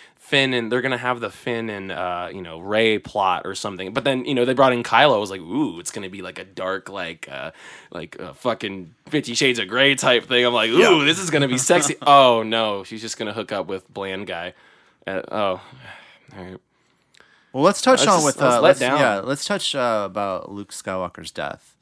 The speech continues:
Speaker 3: You
Speaker 1: Yeah,
Speaker 3: said you
Speaker 1: I wanna
Speaker 3: saw
Speaker 1: talk
Speaker 3: it
Speaker 1: about his
Speaker 3: coming,
Speaker 1: character,
Speaker 3: but I
Speaker 1: too.
Speaker 3: wanna get everyone's, uh, pr-, opinion on the table. Like, what did you think about it? Like, basically,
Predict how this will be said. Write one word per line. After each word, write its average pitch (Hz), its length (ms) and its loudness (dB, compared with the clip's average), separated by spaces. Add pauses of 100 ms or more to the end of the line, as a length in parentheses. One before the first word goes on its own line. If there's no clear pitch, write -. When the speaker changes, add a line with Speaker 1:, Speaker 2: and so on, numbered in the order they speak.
(360)
Speaker 3:
You 139 120 0
Speaker 1:
Yeah, 180 120 8
Speaker 3:
said 165 80 8
you - 60 8
Speaker 1:
I 185 40 8
wanna 226 140 10
Speaker 3:
saw 220 80 12
Speaker 1:
talk 190 160 8
Speaker 3:
it - 20 -6
Speaker 1:
about 175 160 8
his 151 120 2
Speaker 3:
coming, 110 80 -4
Speaker 1:
character, 131 440 2
Speaker 3:
but 139 140 4
I 170 60 10
Speaker 1:
too. 202 40 8
Speaker 3:
wanna 226 200 6
get 175 100 2
everyone's, 156 400 0
uh, 120 300 2
pr-, - 180 -12
opinion 123 440 -8
on 101 120 -6
the 98 60 -10
table. 101 320 -6
Like, 92 240 -8
what 98 240 -8
did 98 220 -8
you 95 280 -8
think - 280 -16
about 90 220 -6
it? 87 100 -8
Like, 82 320 -12
basically, 92 640 -10